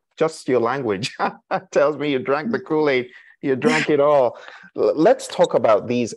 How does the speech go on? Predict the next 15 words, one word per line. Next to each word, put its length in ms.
areas 460
of 140
people, 340
process, 480
business, 440
and, 180
and 220
let's, 340
let's 180
give 200
you 100
kudos 540
for, 480
you 140
know, 280